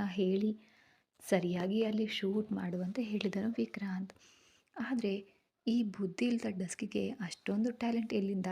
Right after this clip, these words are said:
ಬರ್ಬೇಕು? ಇಲ್ಲ ಎಂದು ಅವಳಿಗೂ ಗೊತ್ತು. "ನನ್ನಿಂದ ಸಾಧ್ಯ ಇಲ್ಲ,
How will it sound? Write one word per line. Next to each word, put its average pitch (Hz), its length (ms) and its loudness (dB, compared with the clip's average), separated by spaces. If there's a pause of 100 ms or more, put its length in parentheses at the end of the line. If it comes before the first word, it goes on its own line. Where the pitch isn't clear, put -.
(320)
ಬರ್ಬೇಕು? 190 720 -2 (680)
ಇಲ್ಲ 190 320 2
ಎಂದು 220 320 4
ಅವಳಿಗೂ 208 300 2
ಗೊತ್ತು. 202 480 -6 (760)
"ನನ್ನಿಂದ 226 460 4 (280)
ಸಾಧ್ಯ 190 480 0
ಇಲ್ಲ, 185 140 0